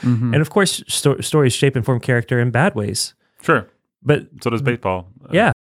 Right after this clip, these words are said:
Speaker 2: So does baseball. There's all kinds of idolatry and bad fathering that happens on the, on the baseball field.
Speaker 1: Mm-hmm.
Speaker 2: It always comes down to the character of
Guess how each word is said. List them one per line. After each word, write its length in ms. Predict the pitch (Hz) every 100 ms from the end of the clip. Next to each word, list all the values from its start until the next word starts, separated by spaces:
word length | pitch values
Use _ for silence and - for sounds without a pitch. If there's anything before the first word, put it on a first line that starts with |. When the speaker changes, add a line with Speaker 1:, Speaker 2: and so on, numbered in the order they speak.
| _ -
Speaker 2:
So 200 | - 156
does 140 | 160
baseball. 340 | 139 156 143 113
There's 120 | 113
all 100 | 127
kinds 240 | 143 139
of 120 | 143 143
idolatry 580 | 143 117 117 127 - 160
and 160 | 113
bad 300 | - 127 131
fathering 480 | - 143 170 123 107
that 100 | 110
happens 300 | 113 127 127
on 140 | 139
the, 120 | 143 131 -
on 160 | 131 135
the 60 |
baseball 420 | 131 185 - -
field. 300 | 92 - - -
Speaker 1:
Mm-hmm. 280 | 127 110 127
Speaker 2:
It 200 | 117 -
always 340 | - 147 165
comes 240 | - 160 139
down 160 | 127 127
to 120 | 135
the 80 | 131
character 500 | - 110 110 120 113
of 480 | 113 110 104 -